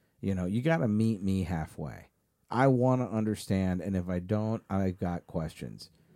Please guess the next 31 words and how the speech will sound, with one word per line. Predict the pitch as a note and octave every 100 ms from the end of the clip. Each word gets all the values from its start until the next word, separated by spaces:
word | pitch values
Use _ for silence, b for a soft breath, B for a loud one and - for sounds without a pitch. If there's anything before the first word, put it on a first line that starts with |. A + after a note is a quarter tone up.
| b -
But | G#2
if | G2
you're | F#2+ B2
gonna | C#3
be | A#2+
mad | A2+ G#2 G#2 G#2
at | G#2
me | G2 G2
and | F2+
call | G#2 F#2+
me | F2+
names | F2 F2 -
'cause | E2+
I | D#2+
have | D#2 D2
questions, | - G#2+ G2 - G2 F2+
if |
you're | F2
gonna | F#2 F2
be | D#2
mad | E2 E2 E2
at | D#2+
any | E2+ E2+ F2
individual | E2 D#2 E2 E2+
because | D#2 D#2+ E2
they | D2
might | D2+ D#2 D#2 - b b
have | - E2+
a | E2
comprehension | - E2 - E2 A2+ A2+ A2+
issue, | G#2 G2 - G2 F#2 F2+